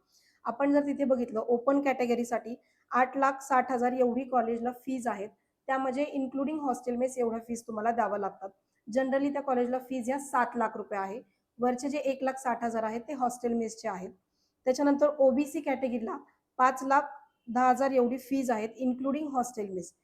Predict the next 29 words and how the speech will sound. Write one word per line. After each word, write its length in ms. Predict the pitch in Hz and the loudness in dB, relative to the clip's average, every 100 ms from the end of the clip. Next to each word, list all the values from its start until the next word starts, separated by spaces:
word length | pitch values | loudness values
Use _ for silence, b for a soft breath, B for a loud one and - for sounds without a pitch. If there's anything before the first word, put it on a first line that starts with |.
| _ _ | _ _
एवढी 200 | 240 247 | 2 2
तुम्हाला 280 | 285 262 247 | 2 2 2
तिथे 300 | 254 254 254 | 2 2 4
ओबीसी 360 | 254 233 240 254 | 4 2 -2 -2
कॅटेगरीसाठी 720 | 240 220 214 214 226 214 233 | -2 -2 -2 -4 -4 -8 -2
द्यावं 280 | 226 208 202 | 0 2 2
लागेल. 300 | 190 180 214 _ _ _ _ | 0 -4 -10 _ _ _ _
त्याच्यानंतर 520 | 254 262 277 240 254 262 | 0 2 2 2 2 2
एससी 320 | 262 262 - 302 | 2 0 0 0
आणि 240 | 294 294 | 2 4
एसटी 500 | 285 - 214 - _ _ - | 2 2 -8 -12 _ _ 0
या 120 | 262 | 2
कॅटेगरीला 580 | 269 277 262 247 240 254 | 4 0 2 0 2 0
फक्त 300 | - - 294 | 0 -2 -4
तुम्हाला 340 | 285 269 269 | -2 -2 -2
हॉस्टेल 380 | 269 247 - 269 | -2 -4 -2 -2
आणि 180 | 262 269 | 0 0
मेसचे 380 | 262 233 - 214 | -2 -2 -6 -10
म्हणजे 200 | 226 247 | -6 -6
एक 240 | 269 262 | -4 -4
लाख 120 | 262 254 | -2 -2
दहा 260 | 240 247 | -2 -2
हजार 180 | 233 240 | 0 0
रुपये 240 | 233 240 | 0 -2
तुम्हाला 240 | 240 247 254 | -4 -4 -4
हॉस्टेल 360 | 240 - 233 | -6 -8 -10
मेसचे 320 | 220 214 - 240 | -10 -12 -8 -4
द्यावं 260 | 226 202 | -2 -2
लागतील. 340 | 202 196 202 | -4 -6 -10